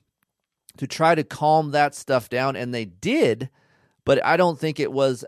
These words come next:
enough of a drastic change to really jump this bike up, uh, into a number one category. As you can see, it has been rated down in a lot of these shootouts, and that is because I think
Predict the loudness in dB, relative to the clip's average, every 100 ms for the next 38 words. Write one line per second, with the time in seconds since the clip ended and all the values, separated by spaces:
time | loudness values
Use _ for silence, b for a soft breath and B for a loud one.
0 | -8 -6 -4 0 0 0 -2 -2 2 2
1 | 2 -2 -8 -6 -4 -6 -4 0 0 0
2 | -6 0 2 0 -2 -2 0 0 0 -2
3 | -4 -4 -6 -18 _ _ _ _ _ -8
4 | -4 -4 -6 -6 -10 -6 -4 -4 -4 -6
5 | -4 -4 -2 -2 -2 -4 -4 -2 -2 -2
6 | -2 0 0 -2 -4 -8 -10 -8 -6 -8
7 | -10 _ _ _ _ 0 0 0 -2 -4
8 | -2 0 0 -2 -2 -2 0 -2 -4 -4
9 | 0 2 2 0 -6 -6 -2 -2 -2 -6
10 | -6 -2 -2 -4 -8 -12 -6 -4 -4 -6
11 | -10 -8 -10 -10 -16